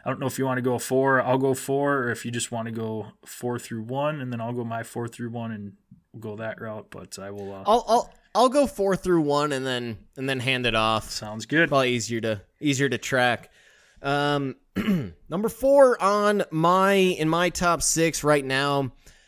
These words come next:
Speaker 2: is Alabama. Um, they struggled. I mean, yes, Bryce Young was out, but they still struggled with a Texas A and M team this past week that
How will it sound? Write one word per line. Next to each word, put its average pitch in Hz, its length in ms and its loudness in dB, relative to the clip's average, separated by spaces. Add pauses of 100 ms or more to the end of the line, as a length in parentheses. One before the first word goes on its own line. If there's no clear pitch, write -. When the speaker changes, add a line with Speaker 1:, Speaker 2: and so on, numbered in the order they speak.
(240)
Speaker 2:
is 139 880 2 (160)
Alabama. 143 800 4 (580)
Um, 131 560 2
they 151 520 4
struggled. 151 840 4 (600)
I 143 120 4
mean, 131 120 -6
yes, 147 360 2
Bryce 147 360 2
Young 147 180 0
was 120 140 0
out, 139 320 2
but 127 140 -4
they 135 140 2
still 165 260 0
struggled 147 420 2
with 139 160 0
a 127 60 -2
Texas 131 480 -2
A 127 120 2
and 117 80 0
M 123 220 0
team 123 280 -4
this 117 160 -2
past 113 420 0
week 113 380 -2 (100)
that 110 460 2